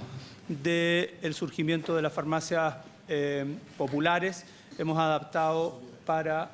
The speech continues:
las, eh, para aquellas, luego me voy a referir un poco más en,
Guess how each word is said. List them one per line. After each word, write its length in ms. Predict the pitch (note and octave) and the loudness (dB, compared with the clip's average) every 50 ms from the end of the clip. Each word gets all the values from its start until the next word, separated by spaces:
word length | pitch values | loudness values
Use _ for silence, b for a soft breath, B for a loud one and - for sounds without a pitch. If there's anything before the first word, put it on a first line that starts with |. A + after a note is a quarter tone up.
| - - - | -14 -14 -10
las, 600 | E3 D3 D3 C#3+ C#3 C3+ C3+ C3 B2 - - - D3 | -6 -2 0 0 2 2 2 0 -2 -4 -6 -4 -2
eh, 480 | C#3+ C#3 C#3 C3+ C3+ C#3 C#3+ D3 C#3+ C#3+ C#3+ C#3 B B B B B - - | 0 0 0 0 0 0 0 -2 -2 -4 -6 -8 B B B B B -4 -2
para 340 | - C#3+ D3 D3 D3 D3 - | 2 2 4 4 4 2 2
aquellas, 440 | D#3+ D#3 C#3+ F#3 F#3 G3 G3 G3 F#3 | 0 0 0 2 2 2 2 2 2
luego 200 | F3 F3+ F3 F3 | 2 2 2 2
me 100 | E3+ D#3+ | 2 2
voy 120 | D#3 D#3+ | 2 2
a 60 | D#3 | 2
referir 420 | D#3 D3+ C#3+ - D3 C#3 D3 C#3+ C#3 B B B B B B - | 0 0 -2 -2 -2 -2 -2 -2 -4 B B B B B B -8
un 60 | D3+ B2+ | -4 -2
poco 180 | D#3 C#3+ D3+ | 0 0 2
más 160 | D3 C#3+ D3 | 2 2 2
en, 360 | D3+ D3 C#3+ C#3+ C#3 C3+ C#3 | 2 2 2 0 -2 -4 -6